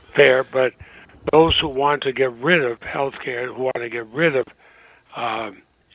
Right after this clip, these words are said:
any control on dark money and campaigns and so on, they, they won't like that.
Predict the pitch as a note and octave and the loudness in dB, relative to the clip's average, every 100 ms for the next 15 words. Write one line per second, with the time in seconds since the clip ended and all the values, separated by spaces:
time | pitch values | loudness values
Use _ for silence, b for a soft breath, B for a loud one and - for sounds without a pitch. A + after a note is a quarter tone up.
0 | - C#3+ - C3+ A#2 - C#3+ B2+ B2+ A#2 | -8 -4 -4 -6 -8 -4 -2 -2 -2 -4
1 | A2+ A2 G#2 - b b b b _ - | -8 -10 -14 -20 b b b b _ -6
2 | C3 B2 A2+ B2 B2 A2+ - C#3 - - | -4 -4 -6 -8 -6 -8 -6 -6 -6 -6
3 | D3 C#3+ A#2 G#2 E3 C#3+ A2+ A#2 - b | -2 -2 -4 -8 -4 -2 -4 -8 -14 b
4 | b - C3+ C3+ C#3+ B2+ B2+ B2+ B2 C#3 | b -8 -4 -4 -2 -2 0 -2 -2 -4
5 | - - - | -4 -12 -12